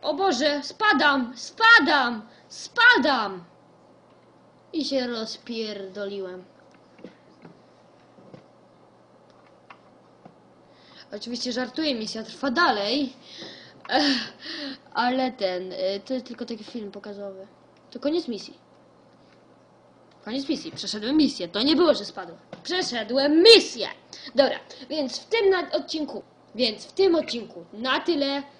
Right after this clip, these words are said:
Żegna się z wami. D-, y, przepraszam, przyzwyczaiłem się do Jacka. Żeg-, pożegnam się z wami i w następnym odcinku mam nadzieję, że się zobaczymy w takim składzie jak tutaj. Więc...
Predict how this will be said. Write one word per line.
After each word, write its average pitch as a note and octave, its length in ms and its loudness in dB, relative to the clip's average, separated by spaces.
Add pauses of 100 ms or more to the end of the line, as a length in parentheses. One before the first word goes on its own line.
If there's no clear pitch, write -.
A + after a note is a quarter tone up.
(260)
Żegna B3 400 -2
się F#3+ 160 -14
z F3+ 80 -20
wami. E3 320 -20 (280)
D-, A3+ 340 -10
y, F#3+ 340 -4 (240)
przepraszam, G3 420 -8
przyzwyczaiłem G#3+ 560 -10
się G3+ 120 -12
do G3 80 -10
Jacka. - 280 -20 (400)
Żeg-, C4+ 280 2
pożegnam D#4+ 400 0
się D#4 140 -8
z B3+ 40 -10
wami D#4 420 -6
i E4 40 -4
w E4+ 40 -12
następnym F4+ 400 -2
odcinku E4 380 -2 (600)
mam D#4+ 120 0 (140)
nadzieję, G4 220 0
że D#4+ 80 -4
się D#4+ 120 -6 (140)
zobaczymy F4 560 -2
w C#4+ 40 -12
takim C#4+ 220 -4
składzie A3+ 320 -6
jak E3 160 -12 (280)
tutaj. D#4+ 460 -2 (580)
Więc... A3 1400 -6